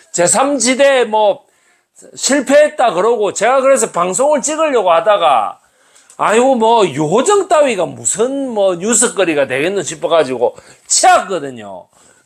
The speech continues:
그런데 오늘은 민주당의 이재명 대표께서 그 심야에 최고위원 회의를 열어가지고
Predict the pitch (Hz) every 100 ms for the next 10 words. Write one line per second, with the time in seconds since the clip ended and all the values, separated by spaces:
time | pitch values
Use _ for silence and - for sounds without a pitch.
0 | _ - 277 302 226 180 185 127 - 277
1 | 320 285 180 185 190 123 85 _ - 143
2 | 123 _ _ _ _ _ _ _ _ -
3 | - - - - _ 220 285 294 247 190
4 | 175 156 160 190 135 151 160 185 254 294
5 | 285 285 262 233 - _ - 143 135 185
6 | 208 208 175 202 208 - 170 160 120 85
7 | _ _ _ _ _ - 170 160 147 131
8 | - - - 190 190 226 269 285 277 233
9 | - - 247 254 320 311 320 302 180 202
10 | 214 226 208 208 196 143 123 120 117 123
11 | 107 104 135